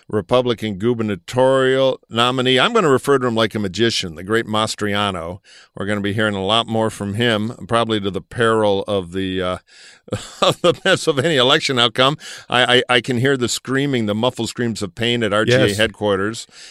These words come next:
Speaker 1: David
Speaker 2: Yes.
Speaker 1: Axelrod, you and I are gonna pilot this thing today.
Speaker 2: Yes,
Speaker 1: What do
Speaker 2: yes.
Speaker 1: you think? What do you think? In a Trump year, could that guy actually beat somebody?
Speaker 2: They're calling him the great Mastriano because he may make the,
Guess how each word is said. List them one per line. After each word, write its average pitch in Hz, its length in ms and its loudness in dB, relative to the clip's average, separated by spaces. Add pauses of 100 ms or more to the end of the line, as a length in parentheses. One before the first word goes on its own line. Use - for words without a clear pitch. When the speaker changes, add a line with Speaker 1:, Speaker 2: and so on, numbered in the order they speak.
(140)
Speaker 1:
David 143 240 8
Speaker 2:
Yes. 143 200 6 (100)
Speaker 1:
Axelrod, 139 680 4
you 127 240 0
and 131 80 0
I 131 120 0
are 135 120 0
gonna 113 200 0
pilot 131 480 0
this 117 200 -2
thing 117 220 -4
today. 117 500 0 (240)
Speaker 2:
Yes, 131 420 2
Speaker 1:
What 160 200 8
do - 20 4
Speaker 2:
yes. 254 80 4
Speaker 1:
you 247 60 4
think? 240 580 2
What 147 160 2
do 226 60 0
you 214 100 4
think? 196 300 2
In 156 100 6
a 139 60 4
Trump 180 400 0
year, 180 180 6
could 175 200 -2
that 175 160 2
guy 175 160 4
actually 170 340 2
beat 151 420 0
somebody? 190 460 -4 (100)
Speaker 2:
They're 123 220 4
calling 143 420 -4
him 120 160 -2
the 113 80 0
great 120 380 0 (280)
Mastriano 113 760 -4
because 107 360 -8
he 110 260 -6
may 113 220 -2
make 110 240 -2 (120)
the, 101 280 -2